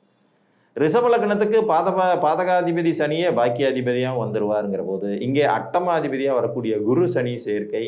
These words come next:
இந்த வேலையை செய்யும். குருவோட வீட்டுல குரு பகவான் பாதகாதிபதி, அதாவது குரு பகவான் அட்டமாதிபதியாகி பாதகத்தை செய்யக்கூடியவர் சனி அப்படிங்கிறதுனால, இந்த அட்டமாதிபதியான குரு சனியோட வீட்டுல போய் உட்காரும் போது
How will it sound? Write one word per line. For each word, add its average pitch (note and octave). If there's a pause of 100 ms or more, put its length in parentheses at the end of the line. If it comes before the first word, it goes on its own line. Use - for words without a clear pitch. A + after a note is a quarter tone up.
(140)
இந்த A2
வேலையை F#2+
செய்யும். D#2+ (960)
குருவோட F3+ (100)
வீட்டுல C#3 (920)
குரு D#3
பகவான் C#3+ (100)
பாதகாதிபதி, A#2 (100)
அதாவது A2 (100)
குரு C#3
பகவான் D3+
அட்டமாதிபதியாகி G#2+ (220)
பாதகத்தை E3+
செய்யக்கூடியவர் A#2
சனி C#3 (100)
அப்படிங்கிறதுனால, G2
இந்த A2+
அட்டமாதிபதியான C#3+
குரு C#3 (100)
சனியோட E3+ (120)
வீட்டுல C#3+
போய் B2
உட்காரும் A#2
போது F2+